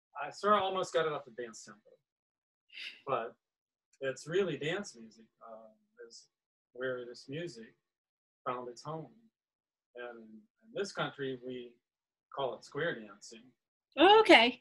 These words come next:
Speaker 2: Yeah, I can hear that, that rhythm in there.
Speaker 1: So down, down south, that's still, um,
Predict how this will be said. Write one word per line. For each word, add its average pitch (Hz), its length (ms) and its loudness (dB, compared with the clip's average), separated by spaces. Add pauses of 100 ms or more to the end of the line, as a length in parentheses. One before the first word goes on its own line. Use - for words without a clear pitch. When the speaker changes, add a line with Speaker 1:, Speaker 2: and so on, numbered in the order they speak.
(160)
Speaker 2:
Yeah, 349 180 12
I 339 100 10
can 359 140 12
hear 381 320 12
that, 262 320 12 (100)
that 233 240 10
rhythm 233 340 10
in 208 180 6
there. 143 420 2 (200)
Speaker 1:
So 123 560 0
down, 139 260 -2
down 151 220 0
south, 151 480 4
that's 135 240 -4
still, 135 400 -4
um, 113 560 -10